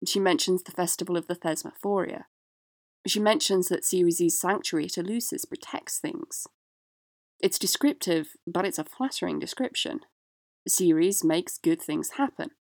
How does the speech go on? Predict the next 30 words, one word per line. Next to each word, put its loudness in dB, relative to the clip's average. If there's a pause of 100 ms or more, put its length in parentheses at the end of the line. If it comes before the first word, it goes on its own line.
(300)
She -2
holds 4
secret 2
and 2
sacred 0
knowledge, -2 (380)
and 4
she -4
protects -6
those -2
things -4
with -8
her -4
sanctuary. -6 (840)
And 2
it's -2
by 0
virtue 0
of 0
all 6
of -6
these -4
qualities -4
that -4
Psyche -2
then 0
begs -6
her -10
for -6
help. -4